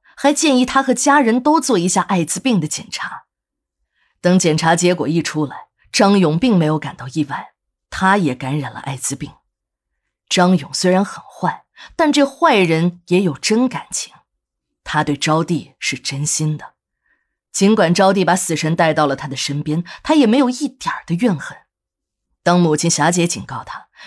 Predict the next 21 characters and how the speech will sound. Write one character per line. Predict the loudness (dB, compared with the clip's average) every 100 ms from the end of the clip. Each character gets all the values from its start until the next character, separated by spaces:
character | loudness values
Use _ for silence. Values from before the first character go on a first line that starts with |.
| -6
这 | 0 2
个 | 4
女 | 2 0
人 | -2 -4 -4
真 | -2 0
的 | 2
可 | 0 0
能 | 2
是 | 2 2
有 | 2 0 0
意 | 0 0
把 | 0 -4
自 | -2 0
己 | 0
的 | -4
病 | -2 -2
传 | -2 -2 0
染 | 0
给 | -4
他 | -12 -6
时， | -6